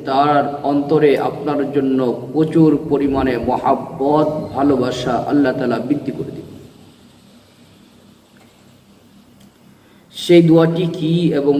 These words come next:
কিভাবে করতে হবে? অবশ্যই জায়েজ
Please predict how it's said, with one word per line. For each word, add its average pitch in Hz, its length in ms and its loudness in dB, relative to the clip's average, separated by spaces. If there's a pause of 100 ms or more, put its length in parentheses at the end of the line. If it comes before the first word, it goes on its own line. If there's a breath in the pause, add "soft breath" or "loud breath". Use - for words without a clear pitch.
(160)
কিভাবে 151 340 4
করতে 151 320 0
হবে? 151 280 -4 (2500)
অবশ্যই 170 500 4
জায়েজ 143 400 2